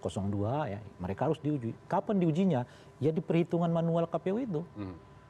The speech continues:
Speaker 1: Sejauh apa klaim yang mereka miliki dan juga yang dimiliki oleh K P U itu benar gitu. Dan saling koreksi di situ gitu.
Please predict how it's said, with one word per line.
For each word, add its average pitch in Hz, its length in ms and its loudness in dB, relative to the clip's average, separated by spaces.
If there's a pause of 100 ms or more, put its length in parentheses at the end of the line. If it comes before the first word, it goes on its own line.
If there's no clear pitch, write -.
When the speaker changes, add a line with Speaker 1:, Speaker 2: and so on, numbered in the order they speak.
Speaker 1:
Sejauh 120 320 2
apa 196 240 2
klaim 147 320 2
yang 131 160 2
mereka 123 240 2
miliki 120 400 2
dan 120 160 2
juga 120 160 2
yang 117 160 2
dimiliki 110 400 -2
oleh 101 240 0
K 101 160 -6
P - 80 -10
U 95 80 -2
itu - 160 -4
benar 120 320 0
gitu. 85 220 -10 (420)
Dan - 160 -10
saling 104 240 2
koreksi 170 400 0
di 160 80 2
situ 135 400 0
gitu. - 140 -12